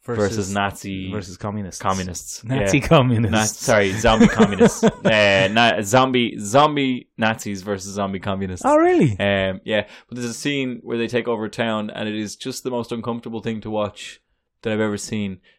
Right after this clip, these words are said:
Speaker 2: Um, not traditional zombie tearing people apart stuff.
Speaker 1: Yeah.
Speaker 2: Uh, zombies kicking people's heads in and stuff like that.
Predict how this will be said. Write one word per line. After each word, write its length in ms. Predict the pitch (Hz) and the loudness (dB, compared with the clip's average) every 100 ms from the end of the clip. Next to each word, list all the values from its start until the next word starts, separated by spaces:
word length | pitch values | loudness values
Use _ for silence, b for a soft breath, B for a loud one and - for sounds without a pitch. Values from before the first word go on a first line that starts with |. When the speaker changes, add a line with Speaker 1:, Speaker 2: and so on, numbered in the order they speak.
| - | -14
Speaker 2:
Um, 420 | 113 101 101 98 - | -8 -6 -6 -8 -4
not 200 | 143 160 | -4 -4
traditional 380 | - 151 - 123 | -2 -2 0 0
zombie 300 | 123 127 123 | 2 4 2
tearing 300 | 123 120 117 | 2 2 2
people 180 | 123 117 | -2 -4
apart 300 | 110 123 131 | 2 2 2
stuff. 300 | - 160 - B B | 0 -2 -4 B B
Speaker 1:
Yeah. 260 | 113 110 107 | 0 2 0
Speaker 2:
Uh, 60 | |
zombies 320 | 104 123 120 104 | 0 2 2 -4
kicking 280 | - 135 | -6 -6
people's 260 | 117 117 110 | -8 -8 -4
heads 200 | 110 113 | -2 -2
in 100 | 107 | -2
and 100 | 98 | -6
stuff 200 | - 98 | -8 -8
like 120 | 101 | -6
that. 160 | 101 | -6